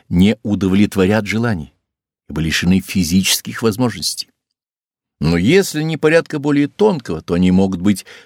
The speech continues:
там так же полно удовлетворены, как, например, на Земле удовлетворяется желание послушать хорошую музыку, насладиться произведениями искусства или полюбоваться природой. Также удовлетворение, даже более полное,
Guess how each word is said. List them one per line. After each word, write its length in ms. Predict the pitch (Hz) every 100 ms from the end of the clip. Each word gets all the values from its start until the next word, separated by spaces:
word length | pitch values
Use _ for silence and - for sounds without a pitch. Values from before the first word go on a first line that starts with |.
| -
там 200 | 104 92
так 220 | 107 98
же 140 | 95
полно 340 | - 107 104 95 - _ -
удовлетворены, 1040 | 110 107 104 107 113 107 104 107 113 151 - -
как, 180 | 82 -
например, 360 | 78 80 82
на 200 | 90 87
Земле 460 | 78 85 80 92 101 - -
удовлетворяется 840 | - 92 90 92 92 85 90 92 92
желание 500 | 87 80 87 92 98
послушать 480 | 98 - 104 113 104
хорошую 500 | 87 80 76 82 76
музыку, 520 | 78 101 117 131 - _ -
насладиться 600 | 85 90 82 - - - - -
произведениями 680 | 98 95 87 90 92 90 87
искусства 580 | - - 120 117 - 104 -
или 160 | - 85
полюбоваться 600 | 80 71 73 71 - 123
природой. 460 | - - 98 127 - _ _ _ _ _ _ _ _ _ _ _ _ _
Также 420 | 117 120 95 107
удовлетворение, 1120 | 123 113 101 104 101 107 104 110 120 123 113
даже 220 | 101 92 92
более 320 | 95 95 92
полное, 600 | - 104 113 120 120